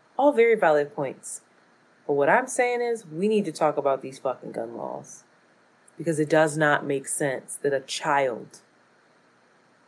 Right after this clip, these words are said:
can walk around with that and then say self-defense. You don't even have the tools to understand if your life is really in danger. You don't even have the tools to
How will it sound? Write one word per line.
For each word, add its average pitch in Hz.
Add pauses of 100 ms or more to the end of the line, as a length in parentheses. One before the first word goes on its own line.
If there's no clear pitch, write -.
(260)
can 175
walk 143
around 135
with 123
that - (480)
and 160
then 151
say 147
self-defense. 139
You 170
don't 175
even 151
have 147
the 147
tools 160
to -
understand 151
if 147
your 151
life 139
is 139
really 147
in 151
danger. 120 (540)
You 190
don't 233
even 175
have 165
the 156
tools 170
to 165